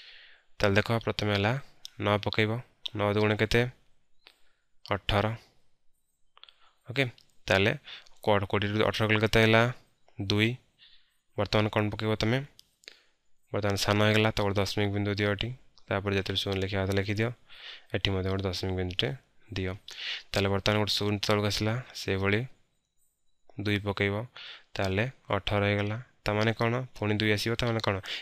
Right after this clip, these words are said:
ଏଇ ମୂଲ୍ୟଟା ତମର ବାରମ୍ବାର ରିପିଟ୍ ହେବ। ତମେ ଟୁ ପଏଣ୍ଟ ଟୁ ଟୁ ହେଇକି ଚାଲିଲା। ତାହେଲେ ଏଇଟାକୁ ଆମେ କେମିତି ଲେଖିପାରିବା? ଆର ମୂଲ୍ୟଟାକୁ ମୁଁ ଲେଖିଦେବି କେତେ? ଟୁ ପଏଣ୍ଟ ଟୁ ଟୁ। ଟୁ,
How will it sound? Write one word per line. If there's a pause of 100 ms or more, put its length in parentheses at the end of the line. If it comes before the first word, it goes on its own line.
(100)
ଏଇ
ମୂଲ୍ୟଟା
ତମର
ବାରମ୍ବାର
ରିପିଟ୍
ହେବ।
ତମେ
ଟୁ
ପଏଣ୍ଟ (120)
ଟୁ (320)
ଟୁ
ହେଇକି
ଚାଲିଲା। (640)
ତାହେଲେ
ଏଇଟାକୁ
ଆମେ
କେମିତି
ଲେଖିପାରିବା? (520)
ଆର
ମୂଲ୍ୟଟାକୁ
ମୁଁ
ଲେଖିଦେବି
କେତେ? (760)
ଟୁ
ପଏଣ୍ଟ (1200)
ଟୁ
ଟୁ।
ଟୁ,